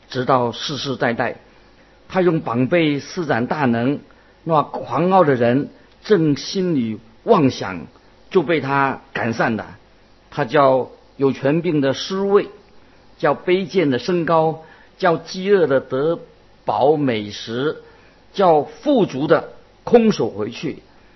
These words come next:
他扶助了他的仆人以色列，为要纪念亚伯拉罕和他的后裔，施怜悯直到永远，正如从前对我们列祖所说的话。”啊，感谢神！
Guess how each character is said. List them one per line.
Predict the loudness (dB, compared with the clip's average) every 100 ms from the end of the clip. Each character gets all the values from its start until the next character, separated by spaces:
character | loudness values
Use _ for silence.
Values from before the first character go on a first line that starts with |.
| _
他 | -4 -4
扶 | -2 -6
助 | -4 -2
了 | -2
他 | -2 -2 -2
的 | -2
仆 | -6 -8 -4
人 | 0 0 0 -4 -8 -20 -20 -20 -8
以 | -6
色 | -2 2
列， | 2 2 0 -6 -20 -20 _ -20 -4
为 | 4 6
要 | 6
纪 | 4 2 4
念 | 6 6 4 -2
亚 | 0
伯 | 4
拉 | 4
罕 | 6 6 6 2 -8 -20
和 | -4 -2
他 | 0 0
的 |
后 | 0 0 0
裔， | -2 -4 -8 -20 -20 -20
施 | -14 -8 -2 2
怜 | 4 6 6
悯 | 2 -2 -8 -14 -20 _ -10
直 | -2
到 | 0
永 | 0 0 0
远， | -2 -6 -10 -18 _ _ _ _
正 | 4 6 6
如 | 4 2 2 2 -2 -18 _ _ _ _ -6
从 | -2 0
前 | 2 2 2
对 | 2
我 | 2 2
们 | 2 4
列 | 4 2
祖 | -2 -12
所 | -6 -6
说 | -2 -2
的 |
话。” | -2 -4 -4 -10 -20 _ _ -20 -20 -14
啊， | -12 -6
感 | -4
谢 | -2 -2
神！ | -4 -6